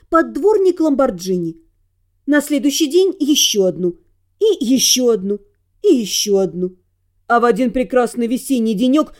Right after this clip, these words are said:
подойдя к машине, увидела все свои записки, приколотыми к сучку на дереве. На верхней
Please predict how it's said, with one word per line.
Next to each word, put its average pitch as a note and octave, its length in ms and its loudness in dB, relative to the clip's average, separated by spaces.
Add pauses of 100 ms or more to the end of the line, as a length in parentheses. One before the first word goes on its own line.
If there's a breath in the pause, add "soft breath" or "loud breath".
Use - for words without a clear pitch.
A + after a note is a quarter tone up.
(120)
подойдя C4 420 4
к C4 60 -4
машине, D4+ 520 0
увидела C#4+ 520 0
все C#4 300 -2
свои A#3+ 320 0
записки, G#3+ 680 -4 (200 loud breath)
приколотыми E4 720 2
к D#4+ 80 -8
сучку D#4+ 360 0
на C#4+ 140 2
дереве. E3+ 460 -2 (520)
На D#4 220 2
верхней C#4 640 0